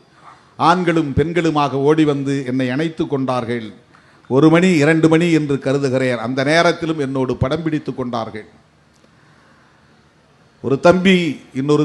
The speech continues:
தங்கை என்னிடத்தில் வெளிப்படையாக பேசினார்கள். "எப்போதாவது அண்ணன் எங்களுக்கு வந்து வகுப்பெடுப்பார். ஒரு முறை உங்கள் பெயரை எங்களிடத்தில் உச்சரித்தார். தமிழ்நாட்டில் திருமாவளவன் சிறுத்தைகள் என்னும் பெயரில் ஒரு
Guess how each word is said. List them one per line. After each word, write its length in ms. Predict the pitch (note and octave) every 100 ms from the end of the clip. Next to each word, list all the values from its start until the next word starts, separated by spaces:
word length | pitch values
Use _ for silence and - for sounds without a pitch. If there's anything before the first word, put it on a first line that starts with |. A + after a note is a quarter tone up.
| D3
தங்கை 340 | F3+ G3 G3 F#3 D3 G#2 -
என்னிடத்தில் 480 | B2 D3+ E3+ E3 D#3
வெளிப்படையாக 540 | D3 D#3+ D#3+ D#3 C#3+ A#2 A2+
பேசினார்கள். 600 | C3 B2+ B2+ A#2 A#2+ A2 G2 - _ _ -
"எப்போதாவது 640 | A#2 - E3 D#3+ E3+ E3+ E3
அண்ணன் 280 | C#3 D3 D3 B2+
எங்களுக்கு 320 | B2+ B2 A#2+ A#2+
வந்து 140 | C3 C3+
வகுப்பெடுப்பார். 720 | A2+ B2 A#2+ A2+ A2 A2 G2 - - _ _ _ _ - A#2
ஒரு 100 | C3+
முறை 200 | C#3 D3 D3+ D3 A#2
உங்கள் 300 | B2 A2+ -
பெயரை 320 | B2+ D3 D#3 D3+ B2+
எங்களிடத்தில் 520 | A#2+ A#2 A#2 A2+ A#2 A2
உச்சரித்தார். 680 | A2 C#3+ B2+ B2+ A#2+ A2 F#2+ - - - - C#3+
தமிழ்நாட்டில் 680 | D#3 F3 D#3+ C#3+ D3+ C3+ C#3+
திருமாவளவன் 720 | D#3 E3+ E3 D3 C#3+ C#3 C3 C#3+
சிறுத்தைகள் 540 | F3 F3+ F#3 D#3 D#3
என்னும் 240 | C#3+ C#3 C3
பெயரில் 360 | C#3+ C#3+ C3+ G#2+ - - -
ஒரு 100 | D3